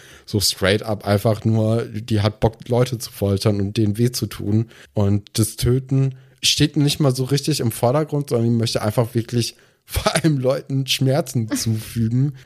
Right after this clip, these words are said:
Speaker 1: Und das ist ja nochmal was anderes, äh, oder eine andere Ebene an Grausamkeit, als einfach nur jemanden zu töten. Also ich find, das, was, ähm, Wurmschwanz mit Cedric gemacht hat im letzten Buch, find ich durchaus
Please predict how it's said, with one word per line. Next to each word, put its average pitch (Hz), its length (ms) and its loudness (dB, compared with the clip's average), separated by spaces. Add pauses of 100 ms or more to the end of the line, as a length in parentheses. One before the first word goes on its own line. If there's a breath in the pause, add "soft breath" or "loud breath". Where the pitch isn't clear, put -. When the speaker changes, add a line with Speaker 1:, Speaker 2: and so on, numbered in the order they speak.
(100)
Speaker 1:
Und 107 60 0
das 113 160 2
ist 127 160 -2
ja 127 260 2
nochmal 127 360 0
was 120 120 -2
anderes, 131 720 0
äh, 127 60 0
oder 113 240 0
eine 110 200 2
andere 131 280 2
Ebene 110 300 -2
an 101 140 -2
Grausamkeit, 98 800 0
als 104 200 -4
einfach 113 360 0
nur 113 340 0 (260 loud breath)
jemanden 107 320 0
zu - 120 -2
töten. 123 400 0
Also 98 160 -2
ich - 120 -6
find, 117 240 0 (300 loud breath)
das, 117 320 0
was, 110 480 0
ähm, 98 480 2
Wurmschwanz 113 600 0
mit 107 180 -6
Cedric 156 400 0
gemacht 92 460 0
hat 110 260 0
im 107 160 -2
letzten 101 440 0
Buch, 120 320 -2 (440)
find 104 160 -2
ich 104 140 0
durchaus 127 800 0